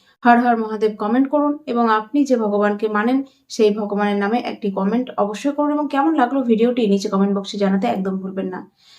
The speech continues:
যাই হোক, সরাসরি আমরা অনুষ্ঠানের মধ্যে প্রবেশ করব।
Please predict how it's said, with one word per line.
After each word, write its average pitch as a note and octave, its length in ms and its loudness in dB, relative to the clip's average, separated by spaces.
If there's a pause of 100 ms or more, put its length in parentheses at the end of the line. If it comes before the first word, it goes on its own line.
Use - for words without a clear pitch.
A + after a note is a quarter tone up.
(140)
যাই C#4+ 240 4
হোক, D4+ 100 -2
সরাসরি D#4 380 -4
আমরা B3+ 160 2
অনুষ্ঠানের G#3 360 -4
মধ্যে G3+ 200 -2
প্রবেশ G3 320 -2
করব। G3+ 360 -8